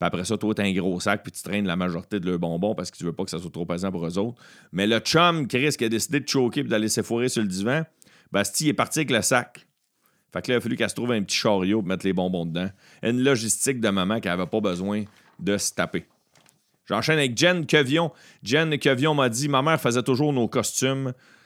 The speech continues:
et assez grands pour qu'on s'habille chaudement en dessous. On lui demandait de faire des calinours, des léopards, des chauves-souris, des zèbres. On adorait que nos costumes soient des animaux.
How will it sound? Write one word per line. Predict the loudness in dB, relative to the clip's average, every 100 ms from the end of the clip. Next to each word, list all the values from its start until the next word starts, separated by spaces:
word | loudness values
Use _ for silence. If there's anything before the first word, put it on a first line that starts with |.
| _
et | -2 -2 -2
assez | -2 0 0
grands | 0 0 0
pour | 0 -4 -4
qu'on | -4 -2
s'habille | 0 0 0 -2
chaudement | 0 0 2 -2 -2
en | -2
dessous. | -2 -4 -4 -6 _ _ _ -2
On |
lui | 0
demandait | 2 0
de | 0
faire | 0 0
des | -2
calinours, | 0 0 2 0 -2
des | -2 0
léopards, | 2 0 0 -2 -2
des | -4 -6
chauves-souris, | -4 -4 -2 -4 -2 -2
des | 0
zèbres. | 0 0 -2 -2
On | -2 0
adorait | 0 2 2 2 -2 -4
que | -6 -8
nos | -6 -4
costumes | -4 -4 -4 -4
soient | -2 -2
des | 0 -2 -2 -2
animaux. | 0 0 -2